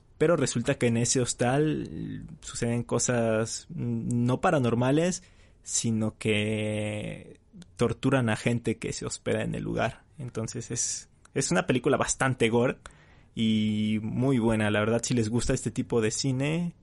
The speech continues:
y si son de estómago fuerte, pues les recomiendo verla. Luego está también un clásico de mil novecientos sesenta dirigido por Alfred Hitchcock,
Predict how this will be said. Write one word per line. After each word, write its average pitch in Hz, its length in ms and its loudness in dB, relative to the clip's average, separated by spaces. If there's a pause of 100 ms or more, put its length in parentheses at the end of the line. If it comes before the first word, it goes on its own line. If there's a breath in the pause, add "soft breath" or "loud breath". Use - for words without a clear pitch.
(280 soft breath)
y 117 80 -8
si - 160 -4
son 120 220 0
de 120 60 2
estómago 120 380 2
fuerte, 127 400 0
pues 120 240 -6
les 117 140 -4
recomiendo 113 500 -8
verla. - 320 -12 (680 loud breath)
Luego 170 160 4
está 156 180 2
también 131 380 4
un 123 80 2
clásico 123 560 2
de 120 60 2
mil 120 120 0
novecientos 123 420 -2
sesenta 151 440 2
dirigido 120 420 2
por 117 160 2
Alfred 123 340 0
Hitchcock, 202 440 -2